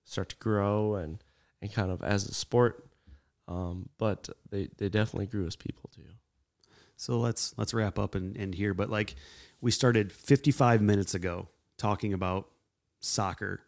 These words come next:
Speaker 2: and you being a coach, and you said, you know, year one, you basically didn't know what you didn't know. You didn't
Speaker 1: <laughs>
Speaker 2: ask for help. And now year, what was, what was last year? How many years?
Speaker 1: Six.
Speaker 2: S-, six.
Speaker 1: Going into year seven
Speaker 2: When
Speaker 1: now.
Speaker 2: did you ask for an ass-,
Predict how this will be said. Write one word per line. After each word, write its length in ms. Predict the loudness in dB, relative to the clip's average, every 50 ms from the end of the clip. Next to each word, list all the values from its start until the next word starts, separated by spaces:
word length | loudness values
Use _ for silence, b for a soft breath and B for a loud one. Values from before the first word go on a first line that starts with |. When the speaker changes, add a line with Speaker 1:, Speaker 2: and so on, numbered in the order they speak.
| _ _ _ _ _ _ _ -8
Speaker 2:
and 140 | -6 -4 -2
you 160 | -2 -2 0
being 200 | 2 2 2 0
a 60 | -2
coach, 480 | -2 -2 0 0 0 -2 -4 -8 -8 -6 -4
and 340 | -2 -2 0 -2 -2 -2 -2
you 120 | -2 -2
said, 420 | 0 0 0 0 0 -2 -4 -6 -12 _ _
you 80 | -6 -4
know, 60 | -2
year 300 | -2 0 4 6 6 6
one, 460 | 6 6 6 6 4 4 2 -2 -6 -8 -12 _ _ _ _ _ _ _ _ _ _ _
you 120 | -4 2
basically 340 | 4 4 4 6 4 2 4
didn't 300 | 6 6 6 6 4 4
know 200 | 4 6 6 6
what 200 | 6 4 2 0
you 100 | 0 0
didn't 280 | 2 2 2 2 0 0
know. 340 | 0 0 -2 -2 -4 -6 -8 -10 _ _ _
You 80 | -4 -2
didn't 200 | 0 0 2 4
Speaker 1:
<laughs> 100 | 4 6
Speaker 2:
ask 180 | 6 4 4
for 120 | 2 0 2
help. 340 | 2 2 0 0 -2 -6 -12 -16 _ _ _ _ _ _ _ _ _ _ _ -2
And 120 | 0 4
now 240 | 4 6 6 6 6
year, 680 | 4 4 6 6 6 8 8 6 6 6 4 2 0 -2 _
what 220 | -8 -8 -8 -6
was, 260 | -8 -8 -8 -6 -6 0
what 100 | 2 2
was 140 | 2 4
last 240 | 2 0 -2 -2 -2
year? 80 | -2 -2
How 60 | 0
many 140 | 0 0 2
years? 200 | 2 2 2 2
Speaker 1:
Six. 760 | 0 -2 -2 -2 -2 0 -2 -2 -4 -4 -12 -16 -16 -20 _ _ _ _ _ _ _ _ _ _ _
Speaker 2:
S-, 60 | -10 -10
six. 640 | -6 -4 -2 0 2 2 0 0 -4 -6 -6 -2
Speaker 1:
Going 200 | 2 2 4 4
into 160 | 2 0 -2 -2
year 120 | -4 -6
seven 340 | -6 -6 -6 -6 -4 0 2
Speaker 2:
When 120 | 4 4
Speaker 1:
now. 40 | 4
Speaker 2:
did 60 | 4 4
you 80 | 4
ask 160 | 4 2 2
for 80 | 0 0
an 60 | 0 0
ass-, 200 | 0 -2 -4